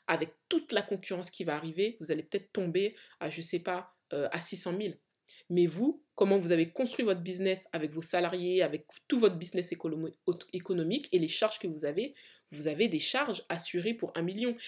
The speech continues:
Et peut-être que vous avez aussi construit votre niveau de vie par rapport à ça. Et ben là, votre niveau de vie va baisser. Et c'est pour ça que j'ai trouvé quand même ce, euh, podcast très intéressant, euh, de cet entrepreneur-là, qui essayait de penser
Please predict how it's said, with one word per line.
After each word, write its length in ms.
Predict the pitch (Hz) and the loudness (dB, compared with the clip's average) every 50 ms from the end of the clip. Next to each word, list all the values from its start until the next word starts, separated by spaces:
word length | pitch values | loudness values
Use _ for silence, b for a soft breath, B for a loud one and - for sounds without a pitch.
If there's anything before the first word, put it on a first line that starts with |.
| B B | B B
Et 80 | 190 175 | 0 2
peut-être 300 | - 202 214 262 262 262 | 2 4 4 4 4 4
que 100 | 240 202 | 0 -2
vous 140 | 180 175 | 2 2
avez 280 | 175 170 180 202 208 - - | 4 4 4 4 2 2 0
aussi 500 | 170 175 - - - 254 254 254 - _ _ _ _ _ | 0 0 2 0 0 0 -2 -4 -6 _ _ _ _ _
construit 360 | - 254 233 233 - - 247 | 0 0 0 0 0 -2 0
votre 300 | 202 185 175 - - 180 | 0 0 -2 0 -2 -2
niveau 300 | 160 170 202 196 202 202 | 0 0 0 0 0 -2
de 80 | 170 165 | -2 -4
vie 140 | 196 247 | -8 -8
par 140 | 254 - 175 | -6 -6 -6
rapport 240 | 156 160 - 165 151 | -6 -6 -6 -6 -4
à 60 | 165 | -4
ça. 300 | 170 - - 240 233 B B B B B B B | -2 -2 -2 -2 -4 B B B B B B B
Et 80 | - 165 | -4 -2
ben 160 | - 156 143 | 0 0 0
là, 160 | 147 160 180 | 2 0 0
votre 240 | 180 165 165 - - | 0 -2 -2 -2 -6
niveau 240 | 165 156 147 156 147 | -6 -6 -6 -8 -10
de 60 | 143 | -8
vie 140 | 151 185 185 | -8 -6 -6
va 120 | 180 156 | -6 -6
baisser. 400 | 151 - 156 156 - - - - B B B B B | -4 -6 -8 -8 -8 -10 -10 -12 B B B B B
Et 40 | - | 4
c'est 100 | 190 220 | 4 6
pour 80 | 214 254 | 6 6
ça 80 | 330 | 2
que 80 | 320 233 | 2 2
j'ai 100 | 233 208 | 0 -2
trouvé 280 | - - 190 185 220 - | -2 0 2 2 2 4
quand 120 | - 170 | 2 2
même 160 | 185 180 190 | 2 2 0
ce, 220 | 196 - - - 165 | 0 -2 -2 -2 -2
euh, 580 | 151 151 151 147 147 143 147 147 147 151 151 151 - - - - | 0 0 0 -2 -2 -4 -6 -8 -10 -10 -8 -10 -10 -10 -4 -2
podcast 460 | 185 175 - - 214 214 - - _ _ | -2 -2 0 -2 -2 -2 -4 -12 _ _
très 260 | _ - 262 240 226 214 | _ 6 6 8 8 6
intéressant, 640 | 190 190 - 165 165 175 170 - - 226 294 - _ B B B B B B B B - | 2 2 0 0 0 0 -4 -4 -4 -6 -6 -8 _ B B B B B B B B 0
euh, 120 | 156 156 | 0 2
de 80 | 156 165 | 2 0
cet 200 | 165 - - - | -2 -2 -2 -2
entrepreneur-là, 840 | 170 170 - - - - 165 175 170 165 170 180 202 247 294 - _ _ _ _ _ _ _ _ _ _ _ _ _ _ _ - - - - | -4 -6 -10 -12 -6 -4 -2 -2 0 0 0 0 0 0 -2 -6 _ _ _ _ _ _ _ _ _ _ _ _ _ _ _ -8 -8 -8 -10
qui 260 | - - 247 262 - - | -6 -4 -2 -2 4 4
essayait 360 | 185 196 - 214 202 220 240 | 4 4 4 4 2 2 2
de 440 | 185 165 170 180 180 175 170 165 - _ | 2 0 2 4 4 4 2 0 0 _
penser 440 | - 247 233 240 - - 277 285 | 4 6 6 4 2 4 4 2